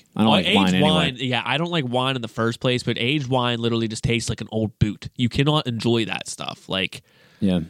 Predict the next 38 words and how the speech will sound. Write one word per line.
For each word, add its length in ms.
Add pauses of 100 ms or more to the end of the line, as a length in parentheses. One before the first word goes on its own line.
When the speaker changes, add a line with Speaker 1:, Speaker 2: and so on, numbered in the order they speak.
(320)
Speaker 2:
I 80
don't 160
know. 80
I'm, 240
I 80
mean, 220
maybe 240
it's 100
just 160
not 200
'cause 180
I'm 120
a 60
wine 320
fan. 460 (240)
I 100
don't 140
know. 260 (680)
Speaker 1:
Yeah, 120
I 60
never 140
was 220
either. 220
Speaker 2:
I 80
prefer 340
whiskey. 500
I 60
Speaker 1:
Now, 120
Speaker 2:
don't 100
know. 60
Speaker 1:
this 260
could 240
be 180
good 260
or 120
it 40
could 200
be 300